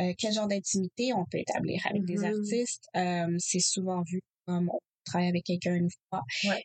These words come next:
Speaker 1: et puis après, ben, on passe à quelqu'un d'autre parce que on a comme une espèce d'idée qu'avec, euh, des subventions, il faut qu'il y ait des nouveaux projets. Un nouveau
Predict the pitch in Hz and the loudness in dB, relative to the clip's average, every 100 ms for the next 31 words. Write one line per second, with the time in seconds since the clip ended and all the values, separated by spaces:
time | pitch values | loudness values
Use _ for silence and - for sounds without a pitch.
0 | - 180 - 180 170 - 190 190 175 170 | -2 -2 0 0 -2 -2 0 2 2 0
1 | 165 - - - 143 - _ 185 180 175 | 0 -2 -2 0 0 -2 _ -2 0 0
2 | 175 - 170 185 190 190 - 180 - - | -2 -2 -2 0 0 -4 -4 -4 -4 0
3 | 175 170 165 - - - - - 180 170 | 0 2 -2 -2 -2 -2 -6 -4 0 0
4 | 165 170 170 - 180 165 170 165 180 185 | 2 2 0 2 2 2 0 0 -2 -2
5 | 180 165 165 - - 156 151 143 - 165 | -2 -2 -4 -4 0 0 0 0 0 2
6 | 165 175 165 - 185 185 - 170 - 165 | 0 0 -2 0 0 0 -2 -6 -4 -2
7 | 160 - _ 160 160 175 180 170 156 | -2 -4 _ -2 2 2 2 0 -2